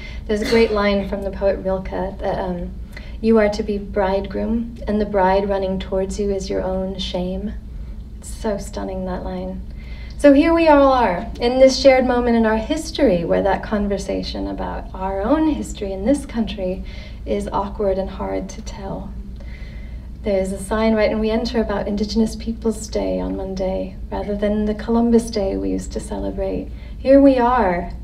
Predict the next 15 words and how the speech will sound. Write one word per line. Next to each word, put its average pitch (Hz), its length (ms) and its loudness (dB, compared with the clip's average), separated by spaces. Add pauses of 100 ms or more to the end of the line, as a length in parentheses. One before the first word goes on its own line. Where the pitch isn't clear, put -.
being 233 240 4
asked 233 580 -2
to 233 220 2
contend 233 800 2
with 175 320 2 (340)
a 220 60 0
history 214 340 0
that 185 160 -4
includes 202 800 0 (300)
genocide, 190 800 -4 (400)
stolen 185 480 -2
land, 190 640 -2 (420)
slavery, 202 840 -2 (580)
deep 247 420 0
losses. 190 720 -6